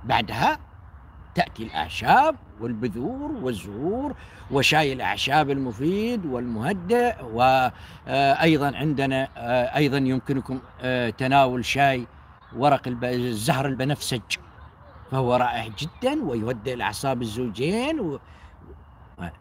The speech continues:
وتناول الشوكولاتة، تناول الكاكاو الغامق، ي-، فيه ما، فيه مواد تجعل الإنسان سعيد،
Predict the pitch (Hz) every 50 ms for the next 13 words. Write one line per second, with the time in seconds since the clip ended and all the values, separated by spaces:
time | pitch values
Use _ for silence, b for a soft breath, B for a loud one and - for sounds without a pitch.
0 | - - - - - - - - - - - - - - 113 123 - 170 175 175
1 | 196 214 214 202 220 226 202 - - - 180 - 196 190 190 190 190 170 - -
2 | 175 180 170 - - - - - - _ _ _ _ - - - - - - _
3 | - - - - - - - - - - 110 123 151 175 190 196 208 247 233 185
4 | - - 180 165 - - 190 202 180 135 110 - - _ _ _ _ _ - 127
5 | 127 113 165 180 175 160 143 135 127 _ - - _ - - - _ - - -
6 | - 123 143 147 131 120 107 - 151 180 160 160 160 160 - - - - - -
7 | - 143 135 123 131 151 180 190 190 190 143 - 175 170 170 165 160 156 156 175
8 | 202 233 - - - 190 180 143 139 135 160 165 147 147 - - 165 170 165 127
9 | - 135 113 101 156 175